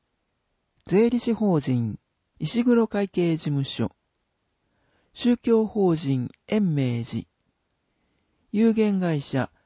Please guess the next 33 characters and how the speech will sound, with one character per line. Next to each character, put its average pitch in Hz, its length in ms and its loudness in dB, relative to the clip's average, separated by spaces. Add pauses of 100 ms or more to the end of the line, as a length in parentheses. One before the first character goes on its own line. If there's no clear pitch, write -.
(160)
魚 190 240 4
佐 202 180 -2
寺 185 140 -2
商 156 260 0
店。 117 400 -6 (1160)
有 208 200 4
限 196 300 0
会 156 220 -2
社、 - 320 -6 (280)
大 208 160 4
木 208 200 -4
工 175 280 -2
業 151 280 2
所。 - 320 -6 (1400)
株 214 260 2
式 - 260 -4
会 175 220 0
社、 - 340 -4
成 214 240 -2
功 160 300 0
社。 - 260 -8 (1400)
河 247 240 2
野 131 140 2
新 190 280 0
聞 165 260 2
店。 120 360 -6 (1120)
有 208 240 4
限 196 260 2
会 160 200 -2
社、 127 300 -4 (160)
小 - 140 -6
林 214 440 0
石 180 200 -4